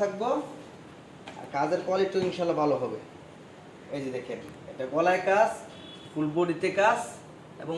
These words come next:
প্যানেলেও কাজ আছে। জামা, এই যে সালোয়ার, আর এই যে দেখেন, এটা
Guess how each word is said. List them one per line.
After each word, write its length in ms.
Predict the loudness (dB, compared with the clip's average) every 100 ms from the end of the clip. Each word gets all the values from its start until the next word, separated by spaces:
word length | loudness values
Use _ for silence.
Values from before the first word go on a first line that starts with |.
| 0
প্যানেলেও 400 | 0 2 0 0 2
কাজ 120 | 0 0
আছে। 180 | -6 -12 -16 -16 -18 -18 -18 -16 -6 -2
জামা, 360 | -2 0 -2 -2 -4 -8 -6 -4 -4 -2 -2 -2 -6 -10 -8
এই 40 |
যে 80 | -8 -6
সালোয়ার, 480 | -4 -2 4 6 6 2 -8 -8 -8 -10 -14 -14 -14 -14 -10
আর 80 | -4 -2
এই 60 | -2
যে 60 | -2 -4
দেখেন, 180 | -6 -6
এটা 120 | -4